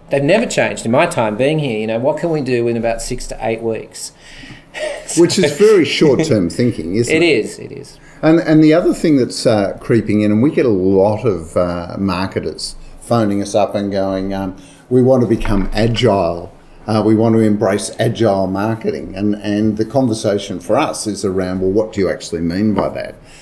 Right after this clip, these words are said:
Speaker 2: And in actual fact, most of them are not talking about agile, capital A, marketing, capital M. They're talking about agile with a small a,
Speaker 1: Yeah.
Speaker 2: and they really just mean, "We want to be faster,"
Speaker 1: Yeah.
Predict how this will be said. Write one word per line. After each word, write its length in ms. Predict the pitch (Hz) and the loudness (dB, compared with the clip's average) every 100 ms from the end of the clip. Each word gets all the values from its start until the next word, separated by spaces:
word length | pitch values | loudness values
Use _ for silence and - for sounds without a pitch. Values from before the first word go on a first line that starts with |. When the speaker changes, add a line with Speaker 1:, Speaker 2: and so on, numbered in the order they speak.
| - - - - | -20 -20 -12 -2
Speaker 2:
And 200 | 120 120 | 0 2
in 140 | 123 | 0
actual 320 | 131 - 127 | 0 0 -2
fact, 320 | 110 113 98 - | 0 0 0 0
most 380 | 107 113 - | 2 2 0
of 160 | 123 95 | -4 -4
them 160 | 98 95 | -2 -2
are 100 | 92 | -2
not 320 | 98 101 - | -2 -4 -6
talking 400 | - 92 - 87 | -4 -4 -4 -6
about 460 | 85 85 87 - - | -4 -6 -6 -10 -6
agile, 480 | 101 87 92 85 82 | -6 -4 -2 0 -2
capital 520 | - 95 90 82 87 | -4 -4 -4 -2 -2
A, 160 | 87 | -2
marketing, 540 | 87 85 82 - 85 80 | -4 -4 -6 -8 -10 -8
capital 440 | - 80 - 80 | -8 -10 -6 -4
M. 240 | 107 78 87 | -2 -4 -4
They're 140 | 90 | -6
talking 420 | - 107 95 92 | -2 -2 -2 -4
about 280 | 85 82 69 | -4 -4 -4
agile 540 | - 90 95 101 80 82 | -4 -6 -4 -4 -2 -2
with 160 | 85 87 | -4 -8
a 40 | |
small 580 | - - 104 110 113 110 - | -10 -4 0 2 0 -2 -10
a, 380 | 80 73 110 156 - | -10 -8 -8 -10 -14
Speaker 1:
Yeah. 200 | 131 113 | -8 -2
Speaker 2:
and 100 | 110 | 2
they 80 | 110 | 4
really 300 | 107 110 107 | 4 4 4
just 340 | 104 101 - 110 | 0 -4 -4 -2
mean, 360 | 107 107 104 101 | 0 0 -2 -2
"We 140 | 110 | 0
want 220 | 101 104 | 2 0
to 60 | 92 | -2
be 140 | 85 | -8
faster," 680 | - - 95 110 113 - - - 113 | -12 -12 -10 -8 -8 -10 -12 -14 -12
Speaker 1:
Yeah. 280 | 113 104 95 | -4 -2 -2